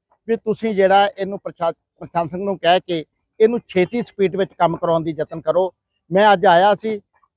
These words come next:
ਸਾਰਾ ਜਾਇਜ਼ਾ ਵੀ ਅਸੀਂ ਲਿਆ ਵਾ, ਤੁਹਾਡੇ ਮਾਧਿਅਮ ਤੋਂ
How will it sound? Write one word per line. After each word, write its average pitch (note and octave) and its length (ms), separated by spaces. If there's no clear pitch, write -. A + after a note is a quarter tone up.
ਸਾਰਾ G3+ 220
ਜਾਇਜ਼ਾ D#3 360
ਵੀ A#3 160
ਅਸੀਂ A3+ 220
ਲਿਆ A3 220
ਵਾ, A3+ 180
ਤੁਹਾਡੇ F#3 320
ਮਾਧਿਅਮ G#3+ 320
ਤੋਂ A3 240